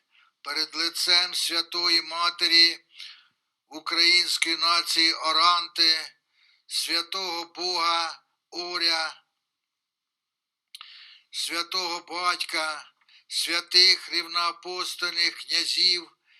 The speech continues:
Київських та Володимира Великого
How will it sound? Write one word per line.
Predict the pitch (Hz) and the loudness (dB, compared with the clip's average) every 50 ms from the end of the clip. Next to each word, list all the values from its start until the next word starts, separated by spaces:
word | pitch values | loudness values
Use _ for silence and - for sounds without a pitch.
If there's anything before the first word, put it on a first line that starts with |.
| _ _ _ _ _ _ - | _ _ _ _ _ _ 2
Київських | 165 175 185 185 180 175 175 170 156 - - - 175 170 165 160 - - - _ _ _ _ _ _ _ _ | 2 4 4 4 2 0 0 0 -2 -4 -2 0 0 0 0 -2 -6 -12 -20 _ _ _ _ _ _ _ _
та | - 151 151 | -6 -4 -4
Володимира | 160 160 160 165 165 160 160 - 175 180 180 170 170 170 165 165 165 165 156 - - _ _ _ _ _ _ _ - | -4 -4 -6 -6 -6 -6 -2 0 0 0 0 0 -2 0 2 2 2 2 -2 -6 -12 _ _ _ _ _ _ _ -8
Великого | 139 156 160 160 175 180 180 170 - 175 170 160 165 165 165 160 156 - | -6 -6 -2 0 2 2 2 0 0 -4 -6 -6 -6 -6 -8 -10 -12 -16